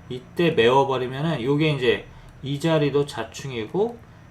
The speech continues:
요, 이렇게 단수 치는 것도 자충입니다. 그래서 이제 백이 잡히게 되는데 옆,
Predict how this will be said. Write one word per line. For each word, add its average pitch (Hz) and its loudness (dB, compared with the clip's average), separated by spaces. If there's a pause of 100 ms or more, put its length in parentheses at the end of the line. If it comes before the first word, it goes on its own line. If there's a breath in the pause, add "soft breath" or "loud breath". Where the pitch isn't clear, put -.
(160)
요, 117 -2
이렇게 170 -6
단수 117 -10
치는 - -10
것도 113 -8
자충입니다. 92 -10
그래서 131 -6
이제 131 -4
백이 113 -4
잡히게 123 -8
되는데 120 -6 (420 loud breath)
옆, 135 -4